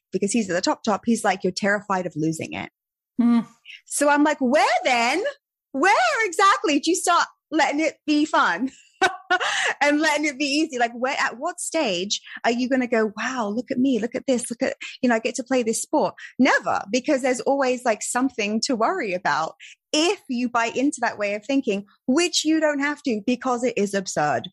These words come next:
Speaker 1: when you,
Speaker 2: It is.
Speaker 1: when you just sit for a moment and question it. And I would say, don't even listen to me. Just think about that. <laughs> Like, just think about that and see if it's true for you that that is absurdity. And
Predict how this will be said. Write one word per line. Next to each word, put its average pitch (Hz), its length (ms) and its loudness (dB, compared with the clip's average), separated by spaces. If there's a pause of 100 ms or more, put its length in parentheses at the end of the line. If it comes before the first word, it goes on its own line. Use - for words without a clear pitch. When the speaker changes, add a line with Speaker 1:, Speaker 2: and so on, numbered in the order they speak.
(160)
Speaker 1:
when 190 160 2
you, 190 140 -4
Speaker 2:
It 208 140 -8
is. 190 40 -8
Speaker 1:
when 208 120 0
you 214 100 -4
just 214 180 -2
sit - 160 -4
for 294 100 0
a 262 40 2
moment 233 220 0
and 214 100 -10
question 190 340 -2
it. 180 120 -2 (320)
And 247 100 0
I 370 80 2
would 453 160 2
say, 320 160 0
don't 277 160 2
even 240 200 0
listen 262 240 -4
to 180 100 -8
me. - 260 -8
Just - 260 -2
think 359 200 2
about 131 220 -2 (100)
that. - 220 -4 (440)
<laughs> - 100 0 (240)
Like, 247 300 2
just 339 320 2
think 381 180 6
about 285 240 0
that 214 160 2
and 233 120 -2
see 269 140 -4
if 311 100 0
it's - 280 -2
true 233 400 0
for 285 80 0
you 190 220 2
that 170 160 -2
that - 160 0
is 185 100 -10
absurdity. 165 720 -6 (400)
And 214 320 2